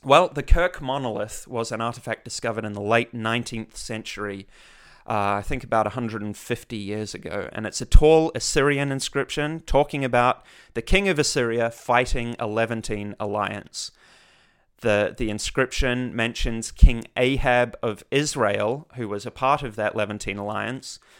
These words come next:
It mentions King Ahab sending ten thousand soldiers and two thousand chariots to the battle. Now, if you know anything about the, about ancient chariot warfare, you know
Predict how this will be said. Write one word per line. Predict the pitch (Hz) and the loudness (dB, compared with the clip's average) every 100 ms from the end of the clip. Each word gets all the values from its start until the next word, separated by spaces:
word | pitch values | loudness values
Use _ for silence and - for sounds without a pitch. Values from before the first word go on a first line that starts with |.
| _ - | _ -6
It | 110 120 | -4 -2
mentions | 135 - 120 - | -4 -4 -6 -4
King | 156 139 | -4 -2
Ahab | 127 120 117 - | -2 0 -2 -2
sending | - 120 117 113 | -8 -4 -2 -4
ten | - - 156 165 | -4 -2 0 2
thousand | - 139 135 139 131 123 | 4 4 2 2 -2 -4
soldiers | - 117 120 120 123 131 143 - _ _ _ - | 0 0 0 0 -4 -4 -8 -14 _ _ _ -10
and | 110 104 | -10 -6
two | - 147 143 | 0 2 2
thousand | 135 120 123 117 107 | 4 4 4 0 -6
chariots | - 110 104 - - | -2 -2 -2 -4 -8
to | - 98 | -10 -10
the | |
battle. | 107 104 101 - - _ _ _ _ - - _ _ 107 | -4 -4 -4 -16 -20 _ _ _ _ -20 -20 _ _ -4
Now, | 107 | -4
if | 120 | -2
you | |
know | 110 104 - | -2 -2 0
anything | 139 180 - 143 120 | 0 0 0 0 2
about | 117 117 - | 4 4 4
the, | 117 110 - | -2 0 -2
about | 117 110 - | 2 2 2
ancient | 131 127 123 113 | -4 -4 -4 -4
chariot | - 127 147 147 - | 2 4 4 0 -2
warfare, | 123 127 - 131 131 127 | -2 -2 -2 -2 -2 -4
you | 117 | -6
know | 113 113 117 | -4 -2 -2